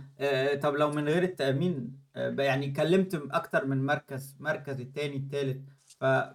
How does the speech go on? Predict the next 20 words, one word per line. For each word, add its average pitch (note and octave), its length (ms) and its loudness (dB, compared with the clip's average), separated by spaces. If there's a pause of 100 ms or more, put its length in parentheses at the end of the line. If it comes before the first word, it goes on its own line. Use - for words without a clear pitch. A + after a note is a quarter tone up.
(100)
فواحد C#3 760 2
فيهم G#3 140 0
كلمته F#3 320 2
قال F#3 60 2
لي: F#3 60 4
"لا، F3+ 160 2
إحنا D#3+ 200 -4
خاص، D#3+ 380 -2
إحنا C3 220 -6
م-، B2 320 -10
مش، B2 400 -16
آه، A#2 680 -18 (360)
مش C3 320 -8
بندي D3 360 -2
مواعيد C#3 380 -2
للتأمين C#3 440 -6
ال-، A#2+ 520 -6
الحكومي". A#2+ 540 -2 (380)
قلت C#3 200 -2
له، E3+ 180 2